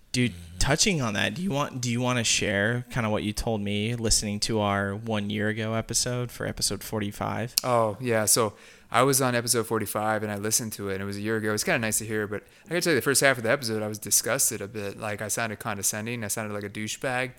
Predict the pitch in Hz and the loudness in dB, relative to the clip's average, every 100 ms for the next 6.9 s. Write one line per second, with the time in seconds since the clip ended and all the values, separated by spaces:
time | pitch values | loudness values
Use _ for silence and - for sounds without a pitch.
0 | - - - 123 127 110 113 101 104 104 | -20 -18 -8 -2 0 0 -2 -4 -4 -4
1 | 110 113 113 123 127 - 110 113 - 117 | -2 0 0 0 0 0 0 0 -2 -4
2 | 107 110 - 101 104 107 104 117 110 101 | -4 -4 -2 -2 0 -2 -2 -4 -4 -4
3 | 101 113 117 104 104 101 98 - - - | -4 -4 -6 -4 -2 -2 -4 -8 -20 -20
4 | - - 101 95 107 98 107 107 113 107 | -12 -6 -6 -4 -4 -4 -4 -4 -4 -4
5 | 101 101 101 113 107 113 - 110 117 117 | -6 -6 -4 -4 -2 0 0 0 0 2
6 | 143 131 117 110 113 113 107 107 95 | 2 2 -2 -2 -4 -6 -6 -6 -10